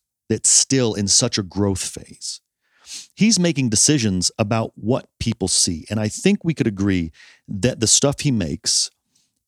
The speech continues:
is some of the most consumed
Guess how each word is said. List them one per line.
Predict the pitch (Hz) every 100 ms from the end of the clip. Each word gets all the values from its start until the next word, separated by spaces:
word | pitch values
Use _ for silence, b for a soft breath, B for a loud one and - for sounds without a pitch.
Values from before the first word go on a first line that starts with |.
| -
is | 113 -
some | - 131 123
of | 110
the | 104
most | 104 104 113 139 147 -
consumed | - 110 - 104 87 82 82